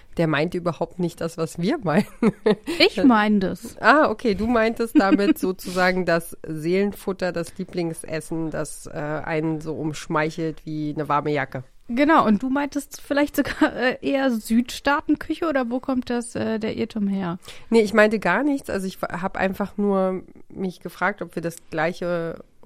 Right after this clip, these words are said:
Speaker 1: unter Soul Food verstehen
Speaker 2: Mhm.
Speaker 1: und alle anderen auf der Welt auch. Und, äh, siehe da, nein. Also es gibt, äh, es gibt das als festen Begriff für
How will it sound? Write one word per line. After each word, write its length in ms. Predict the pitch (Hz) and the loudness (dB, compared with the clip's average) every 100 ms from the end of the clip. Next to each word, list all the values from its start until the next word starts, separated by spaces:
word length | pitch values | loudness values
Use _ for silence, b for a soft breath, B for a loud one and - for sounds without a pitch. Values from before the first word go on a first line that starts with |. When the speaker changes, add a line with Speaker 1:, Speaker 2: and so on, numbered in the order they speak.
| 127 - - | -18 -18 -16
Speaker 1:
unter 420 | 127 92 175 170 | -14 -10 -6 -6
Soul 260 | - 185 185 | 0 0 0
Food 280 | - 185 - | -4 -10 -6
verstehen 720 | 180 - - 165 202 254 285 - | -6 -6 -4 0 2 2 -2 0
Speaker 2:
Mhm. 380 | 240 214 226 214 | 2 6 6 6
Speaker 1:
und 200 | 196 - | 4 4
alle 220 | 180 190 | 4 6
anderen 300 | 185 190 185 | 6 4 4
auf 140 | 180 | 2
der 180 | 190 175 | 2 2
Welt 260 | 170 165 - | 2 0 -4
auch. 340 | 160 220 - | -2 -2 -2
Und, 320 | - 190 180 | -2 -2 -4
äh, 200 | - 185 | -4 -4
siehe 260 | 170 175 165 | -2 -4 -2
da, 300 | 165 165 190 | 2 2 2
nein. 400 | 202 220 165 143 | 4 4 4 0
Also 240 | - 165 | -4 -4
es 140 | 170 - | -6 -4
gibt, 440 | 185 - - - | -6 -6 -16 -12
äh, 680 | - 160 156 151 - - - | -6 -4 -4 -6 -10 -12 -12
es 140 | - - | -12 -8
gibt 340 | 233 - - | -10 -8 -6
das 160 | 190 - | -6 -4
als 340 | 185 - - | -6 -6 -14
festen 480 | - 180 - - 170 | -10 -10 -8 -6 -6
Begriff 500 | 165 - 233 - - | -6 -4 -6 -6 -20
für 540 | - - 202 196 190 | -20 -6 0 2 2